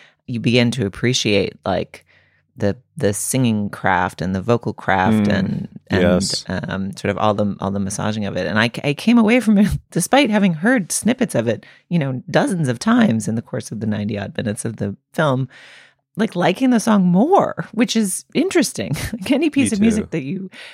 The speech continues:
Speaker 1: start thinking, like, "Ugh, I don't like that song. I'm not interested in that." And then you, you kind of end up really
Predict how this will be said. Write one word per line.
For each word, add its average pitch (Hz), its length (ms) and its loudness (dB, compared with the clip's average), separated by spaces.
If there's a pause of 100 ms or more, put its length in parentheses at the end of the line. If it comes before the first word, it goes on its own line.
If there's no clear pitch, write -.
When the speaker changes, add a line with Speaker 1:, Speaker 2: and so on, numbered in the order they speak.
Speaker 1:
start 170 420 4
thinking, 151 300 -4
like, 120 240 -2
"Ugh, 160 200 4 (140)
I - 80 -2
don't 170 140 0
like 98 160 -4
that - 180 -2
song. 120 280 0
I'm 135 80 0
not - 140 2
interested - 360 -4
in 104 100 -2
that." - 360 -2
And 107 180 0
then 104 140 -2
you, 104 100 -4 (100)
you 117 200 -6
kind - 260 -4
of 95 60 -2
end 101 180 2
up - 100 -4 (120)
really 107 360 -2